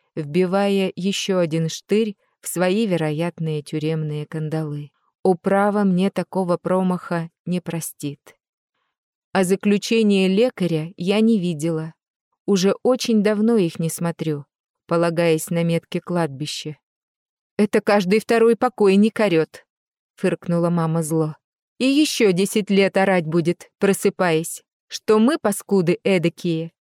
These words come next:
его сгноить хотим. И его семья нам, конечно,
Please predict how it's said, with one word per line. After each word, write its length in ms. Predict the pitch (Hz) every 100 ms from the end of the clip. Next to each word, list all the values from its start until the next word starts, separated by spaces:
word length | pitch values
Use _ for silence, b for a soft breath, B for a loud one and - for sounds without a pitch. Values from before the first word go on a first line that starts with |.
| _ 208
его 320 | 247 254 269
сгноить 560 | 220 254 277 220 165
хотим. 580 | - 180 - 165 160 165 - _ _ _ _ _
И 80 | 226
его 300 | 226 220 226
семья 540 | - 214 214 226 269
нам, 300 | 277 262 254 -
конечно, 680 | - 240 240 240 - 226